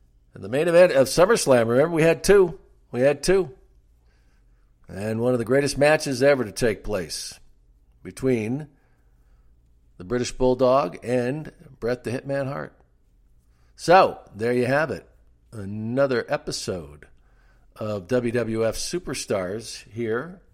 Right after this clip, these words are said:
on our Network Classics. I hope you really enjoyed that one. That was, uh, <laughs> as I said, sometimes when they're bad, they're really good. And that was, uh, at least entertaining. Uh, some of the highlights for me, uh, I don't know if it was the same,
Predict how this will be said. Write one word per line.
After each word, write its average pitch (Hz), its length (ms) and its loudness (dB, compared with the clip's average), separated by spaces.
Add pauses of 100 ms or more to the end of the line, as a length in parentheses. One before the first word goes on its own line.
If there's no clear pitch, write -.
(460)
on 101 260 -10
our 101 140 -8
Network 104 360 -10
Classics. - 680 -6
I 127 60 -14
hope 135 160 -10
you 175 80 -2
really 127 220 4
enjoyed 104 260 -2
that 92 140 -6
one. 92 100 -12
That 143 180 0
was, 117 320 -4
uh, 98 280 -6 (380)
<laughs> - 400 -16
as 120 200 -6
I 123 60 -2
said, - 560 -8 (760)
sometimes 123 580 0
when 110 100 -4
they're 107 120 0
bad, 113 360 2
they're 104 200 -2
really 104 280 -6
good. 107 300 -4
And 92 180 -12
that 113 140 -8
was, 101 300 -8
uh, 90 320 -4
at - 100 -14
least 120 200 -8
entertaining. 107 580 -8 (760)
Uh, 95 420 -8
some 123 200 -6
of 110 60 -10
the 104 80 -2
highlights 107 500 0
for 101 140 -8
me, 143 540 2
uh, 104 180 0
I 104 80 -4
don't 101 120 -8
know 98 80 -8
if 95 120 -12
it 98 80 -14
was 95 300 -12
the - 80 -16
same, 110 420 -6